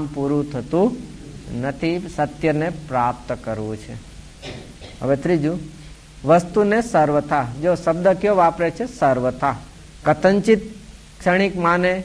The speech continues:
કથનચિત નિત્ય માને તો કોઈ દોષ આવતો નથી, પણ વસ્તુને કેવી માને છે? સર્વથા ક્ષણિક અનિત્ય એવું જે કોઈ માને છે. કેવું માને? જગત કેવું છે? સાવ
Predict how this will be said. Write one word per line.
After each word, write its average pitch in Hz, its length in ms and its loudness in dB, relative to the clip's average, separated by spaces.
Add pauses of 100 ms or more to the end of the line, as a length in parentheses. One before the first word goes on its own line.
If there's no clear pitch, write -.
(120)
કથનચિત 170 540 -2
નિત્ય 160 360 0
માને 160 320 2
તો 160 160 -2
કોઈ 156 240 0
દોષ 147 280 0 (140)
આવતો 131 400 2 (560)
નથી, 151 180 -2
પણ 151 200 0
વસ્તુને 151 440 2
કેવી 185 220 2
માને 165 320 2
છે? 185 160 -2 (600)
સર્વથા 185 640 6
ક્ષણિક 170 540 0 (140)
અનિત્ય 147 560 2 (600)
એવું 165 280 2
જે 156 180 2
કોઈ 156 180 -2
માને 147 340 -2
છે. 147 60 -8
કેવું 190 240 0
માને? 165 240 -2
જગત 151 380 2
કેવું 190 220 2
છે? 185 140 0
સાવ 170 240 0